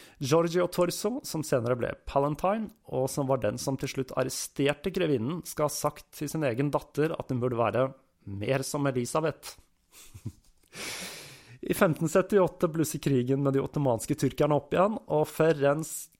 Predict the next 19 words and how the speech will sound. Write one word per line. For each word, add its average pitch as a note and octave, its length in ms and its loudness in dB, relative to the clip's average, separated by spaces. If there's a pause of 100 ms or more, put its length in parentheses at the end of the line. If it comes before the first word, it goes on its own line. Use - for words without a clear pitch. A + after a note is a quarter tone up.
(180)
kaster - 600 -2
seg D#3+ 160 6
over C3+ 200 6
denne B2 200 4
muligheten G#2+ 600 2
til A2+ 120 2
å A2 80 2
dra G2+ 160 4
ut - 160 -4
i - 40 -8
krig. - 280 -8 (400)
Han D#3+ 220 0
forlater D#3 380 2
sin F3 200 0
unge D3+ 240 0
hustru. D#3 380 0 (320)
Han, C3+ 340 -2
eh, D3 520 -2 (600)
er D3 160 -2